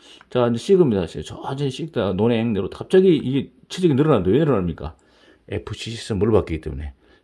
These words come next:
비씨씨로 바뀌기 때문에 늘어납니다. 그 늘어났다가 다시 천천히 내려옵니다. 이렇게. 여기에 논행입니다. 공랭은 뭐냐? 공랭은 좀 더 빠르죠.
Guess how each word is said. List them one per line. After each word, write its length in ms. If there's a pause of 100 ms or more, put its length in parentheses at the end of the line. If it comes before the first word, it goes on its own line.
비씨씨로 440
바뀌기 400
때문에 480 (640)
늘어납니다. 720
그 100
늘어났다가 440
다시 440 (280)
천천히 440
내려옵니다. 500 (100)
이렇게. 220 (320)
여기에 200
논행입니다. 640 (360)
공랭은 320
뭐냐? 240
공랭은 340
좀 120
더 100
빠르죠. 400